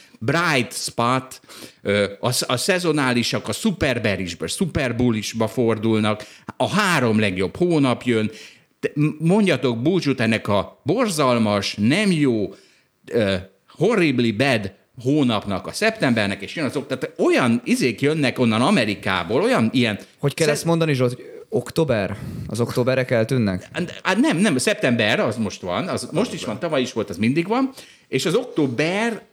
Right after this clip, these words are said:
Speaker 1: az nem október lesz, hanem oktobul. Tehát, hogy, hogy, mert mindig az, és, de valami eszement propaganda van. És ez a kérdés, hogy két kérdésem van, hogy hülyesége ez a szezonitás, de hát ez nehéz azt mondani, hogy hülyeség,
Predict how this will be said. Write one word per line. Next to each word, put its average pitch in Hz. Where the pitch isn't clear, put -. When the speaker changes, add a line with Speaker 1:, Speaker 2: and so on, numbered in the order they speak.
Speaker 1:
az 170
nem 247
október 165
lesz, 170
hanem 190
oktobul. 127
Tehát, 147
hogy, 170
hogy, 170
mert 165
mindig 127
az, 151
és, 165
de 202
valami 262
eszement 226
propaganda 104
van. 104
És 101
ez 247
a 381
kérdés, 117
hogy -
két 254
kérdésem 110
van, 101
hogy 104
hülyesége 135
ez 95
a 107
szezonitás, 107
de 180
hát 147
ez 139
nehéz 196
azt -
mondani, 92
hogy 104
hülyeség, 104